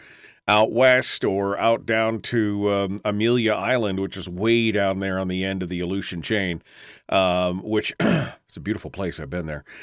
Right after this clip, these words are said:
Uh, you can, uh, you can, you can be in connection. You can have a, send a text message, or check your email, or surf the internet, or make a phone call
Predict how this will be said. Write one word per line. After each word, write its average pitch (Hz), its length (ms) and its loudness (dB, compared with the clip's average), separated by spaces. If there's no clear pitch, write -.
Uh, 113 260 6
you 139 220 4
can, 131 400 4
uh, 131 260 2
you 127 160 0
can, 123 300 -2
you 123 160 0
can 143 160 -2
be 139 160 2
in 139 80 -2
connection. 135 480 0
You 113 160 0
can 120 160 -2
have 147 280 0
a, 104 240 2
send 147 280 0
a 143 40 0
text 117 300 0
message, 101 420 0
or 98 140 0
check 170 260 0
your 139 160 0
email, 95 520 0
or 107 240 2
surf 180 320 2
the 113 180 2
internet, 98 400 0
or 120 120 2
make 175 200 2
a 165 60 -2
phone 135 320 4
call 101 420 2